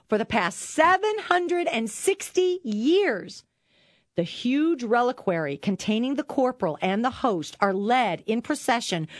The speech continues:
through the streets of Orvieto. I've been there for this. And thousands upon thousands come to adore and see the real presence of Jesus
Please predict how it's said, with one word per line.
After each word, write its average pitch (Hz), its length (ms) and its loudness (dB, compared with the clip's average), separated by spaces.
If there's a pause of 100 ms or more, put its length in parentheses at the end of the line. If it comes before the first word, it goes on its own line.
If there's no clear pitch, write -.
(200)
through 339 320 4
the 440 100 2
streets 311 460 -2
of 240 180 -4
Orvieto. 254 720 2 (380)
I've 196 180 4
been 262 220 4
there 170 120 0
for 156 140 -2
this. - 360 -8 (440)
And 220 220 0 (180)
thousands 339 520 4
upon 240 280 -2
thousands 240 580 2
come 208 240 -2
to - 140 -2
adore 196 580 0
and 190 140 -2
see 240 500 -2 (200)
the 185 100 0
real 226 240 0
presence 240 400 -2
of 220 140 -6
Jesus 160 480 -6